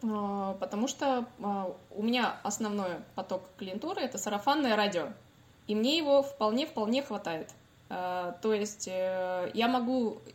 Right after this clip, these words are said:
и сейчас отказываю, например, потому что, ну, мне просто там не хватает времени, или я хочу там заняться чем-то другим.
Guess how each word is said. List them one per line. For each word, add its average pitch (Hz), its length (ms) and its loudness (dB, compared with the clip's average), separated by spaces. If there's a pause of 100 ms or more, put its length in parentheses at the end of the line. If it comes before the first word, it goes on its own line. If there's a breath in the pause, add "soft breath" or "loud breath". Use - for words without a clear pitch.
и 226 220 4
сейчас - 520 -4 (200)
отказываю, 208 640 2
например, 262 400 0
потому 214 240 0
что, 220 220 -4
ну, 196 240 -2
мне 190 180 -6
просто - 360 -4
там 175 240 -6
не 226 80 2
хватает 262 400 2
времени, 226 340 4
или 196 80 2
я 220 140 6
хочу 233 320 -2
там 180 420 -6
заняться 214 420 0
чем-то 226 440 0
другим. 202 420 0